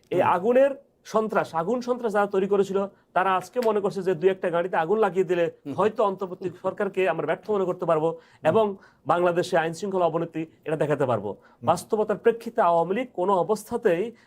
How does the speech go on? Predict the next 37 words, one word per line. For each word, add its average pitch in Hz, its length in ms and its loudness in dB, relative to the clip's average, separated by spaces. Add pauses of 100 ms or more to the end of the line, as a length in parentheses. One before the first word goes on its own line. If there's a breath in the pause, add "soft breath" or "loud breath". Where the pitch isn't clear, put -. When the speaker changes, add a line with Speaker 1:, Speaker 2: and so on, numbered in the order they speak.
(100)
Speaker 1:
রাজনীতি 165 400 -2
করার 185 200 -4
সুযোগ 202 420 -4
এই 185 100 6
মুহূর্তে 185 280 0
আমি 170 120 -4
মনে 170 140 -2
করি 165 140 -2
নাই। 180 260 -2 (300 soft breath)
অতএব 226 300 4
আমাদেরকে 233 680 0 (120)
সকলকে 233 560 -2
ঐক্যবদ্ধ 202 500 2
হয়ে 131 160 0
সর্ব 202 400 0
ব্যক্তি, 190 460 -4
সর্বদলীয় 196 680 2
ঐক্য, 185 360 -2 (320 loud breath)
ঐক্য 220 260 2
তৈরি 185 160 2
করতে 135 240 -2
হবে 104 200 -4 (320 soft breath)
এবং 196 200 2
Speaker 2:
হুম। 202 80 -4
Speaker 1:
যাতে 185 300 0
কোনো 190 200 2
অবস্থাতে 208 640 0 (100)
আওয়ামী 160 280 2
লীগ 208 120 -2 (140)
এই 196 180 2
দেশে 185 400 2 (280 loud breath)
কোনো 175 140 0
ধরনের 180 180 0
অপরাজনীতি 175 560 0
করতে 160 240 -6
না 120 100 -2
পারে। 104 240 -6